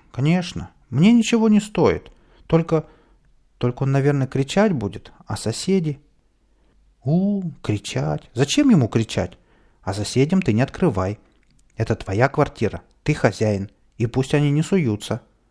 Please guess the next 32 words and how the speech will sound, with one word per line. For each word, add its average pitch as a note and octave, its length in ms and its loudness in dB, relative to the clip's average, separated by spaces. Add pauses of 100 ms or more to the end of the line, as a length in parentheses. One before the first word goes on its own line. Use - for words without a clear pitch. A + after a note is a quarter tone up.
(840)
И, - 80 -2
как - 260 -4
видно, A#2+ 220 0
испугавшись, B2 600 -2
что - 200 -8
я A2 100 -2
пойду G#2+ 280 -4
на G2+ 120 -2
попятный, C3+ 640 -4 (320)
Аглая B2+ 400 2
снова D3 380 -2
принялась G#2 480 -2
меня G2+ 200 -4
хвалить. G#2 560 -4 (480)
Ну, F3+ 240 4
что - 180 -2
я G#2+ 120 4
говорила? G#2+ 480 -2 (320)
Говорила, D#3 420 4
что - 160 0
Лёша D3 280 2
не A2+ 160 0
забоится. A2+ 580 0 (300)
Он G#2+ 180 0
и C#3+ 40 4
не F3 100 4
забоялся. A2 720 0 (480)
Он E3 180 2
не E3+ 80 2
то, B2 240 2
что - 160 -4
Юрка. G#2+ 440 -4